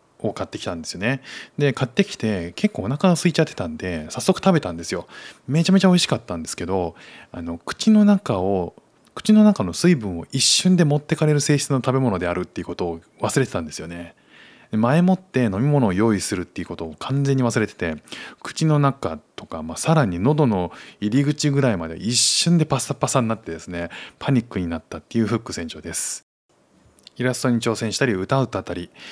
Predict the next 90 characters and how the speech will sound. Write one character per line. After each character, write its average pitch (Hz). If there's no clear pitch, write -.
英 117
語 117
学 117
習 -
の 90
こ 92
と -
だ 90
っ 87
た -
り、 110
海 127
外 131
生 131
活 101
で 87
面 92
白 117
い -
と 110
感 87
じ 80
た 85
日 85
本 139
と 98
の 85
文 131
化 95
や 82
価 -
値 -
観 117
の 90
違 90
い、 82
そ -
こ 104
か 101
ら 98
改 143
め 135
て -
感 92
じ 87
た 82
日 87
本 139
の 127
す 107
ご 131
い 143
と 107
こ 82
ろ -
な 101
ん 90
か 107
を 131
お 104
話 90
し -
し -
て 87
お 78
り 76
ま 90
す。 -
え 110
ー -
と、 90
今 202
日 147
は 98
で 85
す -
ね、 87
あ 85
の、 82
息 -
子 165
に 180
寝 117
か 175
し 180
つ -
け 175
の 165
時 139
に 82